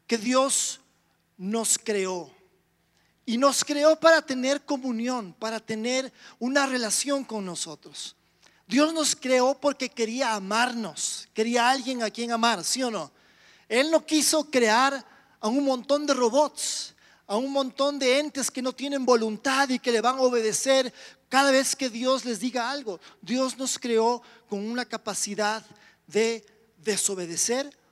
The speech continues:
o de obedecerle. En el amor, ¿sí? Para que exista amor verdadero, se necesita libertad. Para que exista amor verdadero,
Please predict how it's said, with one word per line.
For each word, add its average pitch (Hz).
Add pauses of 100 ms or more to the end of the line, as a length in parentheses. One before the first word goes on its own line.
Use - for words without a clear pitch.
(120)
o 202
de 190
obedecerle. 180 (360)
En 226
el 240
amor, 285 (320)
¿sí? 285 (160)
Para 247
que 254
exista 294
amor 262
verdadero, 240 (240)
se -
necesita 254 (240)
libertad. 190 (1300)
Para 220
que 240
exista 302
amor 247
verdadero, 254